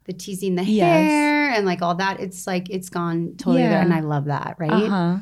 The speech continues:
Speaker 2: Yeah, no, I love Blush's, uh, philosophy that, you know, of course, like, you guys offer all the treatments and even, like, s-, non-invasive or invasive, but the point is that it has to be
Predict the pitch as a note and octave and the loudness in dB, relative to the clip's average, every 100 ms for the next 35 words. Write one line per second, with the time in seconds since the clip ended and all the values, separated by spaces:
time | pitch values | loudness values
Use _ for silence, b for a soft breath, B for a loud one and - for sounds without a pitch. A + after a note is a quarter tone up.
0 | - b b b B3 B3+ A#3+ A3+ A3 G#3 | -8 b b b 0 2 4 4 2 2
1 | F3 F3 F3 F3+ D#3+ - E3 E3+ D#3 D#3+ | 2 2 2 0 0 0 0 0 2 2
2 | D#3+ D3+ D3 D3 C#3+ D3+ D3+ D3+ F3 C#3+ | 0 -2 0 0 2 0 0 2 2 2
3 | D3+ - - C#3+ D3 D#3 D3 D#3+ D#3+ D#3+ | 0 -2 -2 0 0 -2 -4 -4 -2 0
4 | D3+ C#3+ D3+ - D#3+ - D#3 E3+ E3+ F#3 | 0 -2 -2 -2 -2 0 0 0 0 0
5 | C#3 E3 D#3+ D#3 D3 D#3 D3+ C3 C#3 D3+ | 2 2 2 2 2 0 0 0 0 -2
6 | D3+ D#3 - - - D#3 D#3+ E3 D#3+ D#3+ | -2 -4 -8 -8 -2 0 2 2 2 0
7 | E3 D#3 D3+ D#3+ D#3+ D3 - A2+ D3+ C3 | 0 0 0 0 2 0 -2 -6 -4 -2
8 | B2+ - - E3+ - F#3 - C#3+ - - | -2 -2 -6 -6 -2 -2 -2 -4 -4 -4
9 | D3+ C#3+ E3 D3 F3+ E3 D#3+ | -4 -4 -4 -4 -4 -2 -4